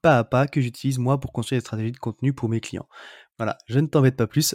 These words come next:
Le lien, si tu veux en savoir plus, il est disponible dans la description de l'épisode ou via mon profil LinkedIn. Et maintenant, retour à l'épisode. Et, euh, comment est-ce que tu gères les relations, du coup, derrière, entre le global et le local,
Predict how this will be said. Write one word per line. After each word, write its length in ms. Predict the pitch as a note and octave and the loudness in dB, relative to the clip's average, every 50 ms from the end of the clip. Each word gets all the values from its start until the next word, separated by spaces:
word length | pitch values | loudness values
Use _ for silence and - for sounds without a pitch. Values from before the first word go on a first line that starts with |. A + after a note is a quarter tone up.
| - - | -2 2
Le 120 | A#2+ A#2+ | 4 4
lien, 220 | A#2 C3+ C#3 C#3 C3+ | 6 6 4 4 2
si 100 | - - | 0 -4
tu 160 | - - A#2 | -6 -4 -2
veux 60 | A#2 | -2
en 60 | A#2 | 0
savoir 240 | A2 A#2+ A#2 A2+ G#2+ | 0 0 -2 -2 -2
plus, 240 | - - A#2+ - - | -2 -4 -4 -4 -4
il 60 | A2 G#2+ | -6 -8
est 20 | |
disponible 560 | G#2+ A#2+ - - C3 B2 B2 B2 A2+ G#2 - - - | -8 -10 -4 -2 -2 0 0 0 0 -2 -4 -6 0
dans 100 | B2 D3 | 4 6
la 80 | D3+ C#3+ | 6 6
description 380 | C3 B2+ - - A2+ - - | 6 4 2 -2 -4 -2 -2
de 60 | A2+ | 0
l'épisode 480 | A2 G#2+ G#2+ - G#2 G#2+ A2+ B2+ C3 C3+ - | 0 -2 -2 -2 0 2 2 2 2 0 0
ou 80 | C3+ | 0
via 120 | A#2+ A#2 A2 | 2 2 2
mon 100 | A2 G#2+ | 0 0
profil 360 | - - A#2+ - - - A2+ | -2 -4 -4 -4 -4 -4 -4
LinkedIn. 420 | G#2+ G#2 G2 - G2 F#2 G2 B2 D3+ D3 - - - - _ _ _ _ | -4 -4 -2 -4 -4 -2 0 -2 -2 -2 -6 -14 -20 -20 _ _ _ _
Et 160 | - B2 A#2+ A#2 | 0 2 2 2
maintenant, 380 | A2 G#2 - - A2 A#2 A#2+ | 0 -2 -4 0 0 0 0
retour 380 | B2+ A#2+ - B2+ B2 - C3 A#2+ | 0 0 0 2 4 4 4 4
à 40 | A2+ | 4
l'épisode. 400 | A2 G#2+ - G2+ G#2 G2 G#2 - _ _ _ _ - - - - - _ _ | 2 0 0 -2 -2 -4 -4 -8 _ _ _ _ -20 -20 -20 -20 -20 _ _
Et, 160 | C#3 C3+ C#3 | 2 4 4
euh, 120 | C3+ C3 B2+ | 4 4 2
comment 200 | - D#3+ F#3 A#3+ | 2 2 0 0
est-ce 100 | A#3+ - | 2 2
que 60 | D#3+ | 0
tu 180 | C#3+ C3 C3+ B2+ | 0 0 0 2
gères 200 | B2 D3 D3+ C#3+ | 4 4 4 4
les 80 | C3 | 4
relations, 420 | A#2 B2 A#2+ A#2+ A2+ - - F3+ E3 | 2 2 2 2 0 0 0 0 0
du 120 | C3+ B2 | 0 0
coup, 180 | - - E3+ D#3 | 0 0 0 2
derrière, 300 | C3 A#2+ C3 D#3 D#3+ D3 | 2 2 2 2 0 0
entre 220 | A#2+ - - A#2+ | -2 -2 -2 -2
le 140 | A2+ A2 A2+ | 0 0 0
global 420 | G#2+ A#2+ B2+ B2+ C3+ D3+ D#3+ D#3+ | 2 4 4 6 6 6 6 6
et 80 | D3 B2+ | 4 4
le 120 | A#2+ A#2 | 2 2
local, 480 | A#2 A#2 A#2 - D3+ D#3+ F3+ G3+ F#3+ | 2 0 0 2 2 2 2 0 -2